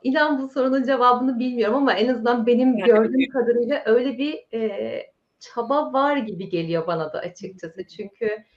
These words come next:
Speaker 1: gerçekten, eee, çok pandemi dedim belki ama, hani, örgütsel anlamda da bireysel anlamda pandeminin birçok şeyi değiştirdi. Ben ye-, birebir gördüğüm için belki de böyle çok odaklandım şu anda ona.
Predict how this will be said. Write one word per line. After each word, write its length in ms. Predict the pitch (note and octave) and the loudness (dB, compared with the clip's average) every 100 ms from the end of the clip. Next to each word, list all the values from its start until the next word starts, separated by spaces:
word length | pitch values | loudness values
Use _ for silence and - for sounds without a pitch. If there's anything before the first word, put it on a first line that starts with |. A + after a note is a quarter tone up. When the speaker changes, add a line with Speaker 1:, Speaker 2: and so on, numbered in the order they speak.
| _ _ _ | _ _ _
Speaker 1:
gerçekten, 760 | - G3+ A3 A#3+ A#3+ G#3+ G3 F#3+ _ _ _ _ - | 0 0 0 -4 -2 -2 -2 -6 _ _ _ _ -4
eee, 400 | F#3 F#3+ - - | -2 -2 -6 -8
çok 240 | - A#3 | -10 -8
pandemi 380 | - A3 G#3 G3 | -2 0 2 2
dedim 240 | F#3 F#3 | 0 0
belki 280 | F#3 F#3 F#3 | 2 0 2
ama, 300 | C4+ A3 - - - _ _ _ _ | 2 0 -2 -12 -20 _ _ _ _
hani, 240 | F#3+ F3 E3 | -4 -2 0
örgütsel 540 | F3+ F#3 A3 A#3+ A3+ | 2 2 0 2 4
anlamda 460 | G#3+ A3 G#3+ A3+ A3+ | 6 4 4 2 2
da 100 | G3+ - - | 0 0 -2
bireysel 440 | G#3+ G#3 G#3 A3 | -2 0 0 0
anlamda 380 | G#3 G#3 A3+ A3+ | 0 0 0 0
pandeminin 680 | - G#3 G#3+ G#3+ A3 A3 F#3+ | -2 -2 0 2 4 2 -2
birçok 280 | A3 A#3+ A3+ | -6 -6 -4
şeyi 220 | A3 G#3 | -4 0
değiştirdi. 560 | G3 G#3 - G3 A3 | 0 0 -4 -4 0
Ben 260 | G#3+ G3+ G#3 | 2 0 -4
ye-, 240 | G3+ F#3 - | -6 -8 -8
birebir 420 | F#3 G#3+ G#3+ A3+ G3 | -2 2 4 4 2
gördüğüm 520 | F3+ F#3+ F#3 G3 A3 | 0 2 2 2 0
için 260 | G#3+ F#3+ | 0 -4
belki 280 | F3 E3+ E3+ | -6 -6 -4
de 160 | F3 E3 | -6 -2
böyle 240 | F3 E3 | -2 -2
çok 220 | E3 - - - - | -8 -14 -14 -20 -10
odaklandım 760 | - G3 G3 G3+ F#3 F#3+ F#3 G#3+ | -4 0 2 0 0 0 0 -4
şu 180 | G#3+ G3+ | -6 -6
anda 260 | F#3+ F#3 F#3+ | -4 -4 -4
ona. 320 | G3 B3+ | -2 -4